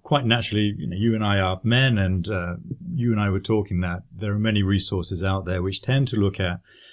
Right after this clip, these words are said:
uh, women within divorce and, and how they can be provided for. I produce some of those resources myself. Um, so if, if we think about men in particular, the challenge that they face at the end of a relationship and, let's say, a divorce,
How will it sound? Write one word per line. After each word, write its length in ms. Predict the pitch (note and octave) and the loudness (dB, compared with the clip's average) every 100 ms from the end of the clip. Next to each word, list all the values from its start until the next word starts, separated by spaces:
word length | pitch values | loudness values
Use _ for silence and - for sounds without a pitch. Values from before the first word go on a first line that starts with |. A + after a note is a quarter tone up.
| - _ - | -20 _ -6
uh, 440 | G2+ F#2+ F#2+ G2 - - - - - - - _ _ | -2 0 0 -2 -6 -14 -20 -20 -20 -20 -20 _ _
women 460 | D#3 D3 E3 F2+ E2+ | 6 10 10 8 0
within 320 | G#2+ G2 F#2 | -2 0 0
divorce 440 | F2+ E2+ E2+ - G2 | 0 -4 -6 -6 -6
and, 120 | F#2+ | -4
and 140 | F#2+ | -2
how 160 | G2+ G2+ | 0 2
they 140 | F#2+ | 0
can 100 | F2 | 0
be 120 | E2+ E2+ | -2 -2
provided 400 | F2 G2+ G2+ G2 | -4 -2 -2 -2
for. 140 | F2 | -6
I 40 | F2 _ - - - - | -8 _ -20 -20 -20 -10
produce 380 | G2 G#2+ G2+ | -6 -2 0
some 100 | - F#2 | 0 0
of 40 | |
those 240 | F#2+ E2+ | 0 0
resources 480 | G#2 F#2+ G#2 E2+ E2+ | 0 0 -2 -4 -4
myself. 460 | F2+ F2 C3 C#3+ - _ _ _ - | -4 0 2 2 -2 _ _ _ -6
Um, 500 | G#2+ A2 A2 A#2+ - | -2 0 0 0 -2
so 140 | - | 4
if, 100 | F3 | 4
if 280 | G#3 G#3+ G3+ | 4 2 0
we 80 | G3+ | 2
think 200 | G3 D3 | 4 4
about 380 | C#3 C3 - B2 | 4 0 -2 -2
men 560 | B2 C3 B2+ A#2+ A#2 | 0 2 2 4 2
in 180 | A2+ G#2 | 2 0
particular, 640 | G2 - B2+ - F2 F2+ - _ _ _ - | 0 2 0 0 -10 -10 -14 _ _ _ -6
the 180 | A#2+ | -2
challenge 360 | - F3+ G3 F3+ | 0 4 4 4
that 120 | D3+ | 4
they 80 | A#2 | 0
face 340 | A2 B2 A2+ A#2 | 2 2 2 0
at 160 | A2+ | 0
the 140 | G#2+ A2+ | 2 4
end 100 | A2 | 4
of 60 | |
a 40 | G#2+ | 4
relationship 720 | G2+ G2+ F#2+ G2 F#2 A2 G2 | 4 4 2 0 -2 -2 -2
and, 200 | F#2 F2+ | -2 -2
let's 180 | G#2 - | -4 -2
say, 140 | F#2+ | -2
a 80 | F2+ | -2
divorce, 580 | F2+ E2+ A2 F2+ - | -2 0 0 -2 -10